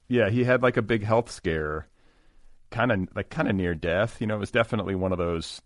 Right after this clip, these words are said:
sort of, uh, perspective-giving health experiences. And then he had this enormously creative writing period in his, like, late middle age and into his, like, senior years, which is unusual. So I think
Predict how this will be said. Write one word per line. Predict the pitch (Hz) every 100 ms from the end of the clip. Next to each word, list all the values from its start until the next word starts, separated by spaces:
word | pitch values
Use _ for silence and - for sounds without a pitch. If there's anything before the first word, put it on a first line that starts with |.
| _
sort | - - 90
of, | 85 76
uh, | 80 73 73 71 71 _ _
perspective-giving | - 98 - 101 - 90 87 90 82 82 78
health | 69 - 90 85
experiences. | 82 - 85 80 78 - 76 76
And | 82 82
then | 82 80 71 - - - - _
he | 113
had | 117 123
this | 101 -
enormously | 87 85 95 107 110 - 92
creative | - - 80 85 90 87 78 - - - - _ _ _ _
writing | 87 85 85 117 92
period | - 80 78 76 71
in | 76
his, | 78 82 76 73 - - _ _ - - _ _ _ -
like, | - -
late | 80 98 -
middle | 95 92 78
age | 98 67 - - -
and | - 78
into | 92 92
his, | 82 78 78 -
like, | 87 - -
senior | - - 98 101 73
years, | 67 65 62 -
which | - 76
is | 82 80
unusual. | 82 87 101 76 55 55 - -
So | - 80
I | 87
think | - 107 -